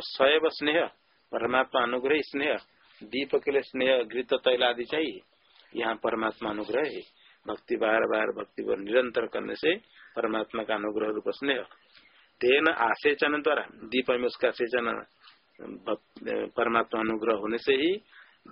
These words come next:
ज्ञान दीप की उत्पत्ति होती है। अस्य उत्पत्ति महा ज्ञान दीप जो अज्ञान का निवृत्त होगा और भक्ति रूप स्नेह से ही उत्पत्ति होगी। इसे कहते हैं भक्ति प्रसाद स्नेहाभिषिक्त है ना, भक्ति जन्य प्रसाद है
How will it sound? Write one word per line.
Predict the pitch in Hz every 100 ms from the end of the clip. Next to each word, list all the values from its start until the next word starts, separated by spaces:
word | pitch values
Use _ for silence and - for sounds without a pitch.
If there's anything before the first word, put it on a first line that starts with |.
| - 107
ज्ञान | 107 113 117
दीप | 113 113 107
की | 113 107
उत्पत्ति | - 110 -
होती | 92 95 143
है। | - _ _ -
अस्य | 107 -
उत्पत्ति | 117 - 107 -
महा | 98 101 123 _ _ _ _ _ _
ज्ञान | 107 107 113
दीप | 113 104 107 160 190 _ _ _
जो | - 113
अज्ञान | 95 120 117
का | 113
निवृत्त | 104 101 110 131
होगा | 120 131 170 - - - _
और | - 110
भक्ति | 104 - -
रूप | 147 143
स्नेह | 135 127 113 110
से | 104 -
ही | 113 -
उत्पत्ति | - - - -
होगी। | 107 127 - _ _ _ _ _ _ -
इसे | 104 110
कहते | 104 104
हैं | 104
भक्ति | 117 120 - 139
प्रसाद | 127 123 131 127 120
स्नेहाभिषिक्त | - 117 110 113 110 107 113 - 101
है |
ना, | 104 - _ _ _ _ _ _ _ _ 101
भक्ति | 113 - _ - 139 127
जन्य | 127 123 120
प्रसाद | - 117 117 110 107
है | 113 120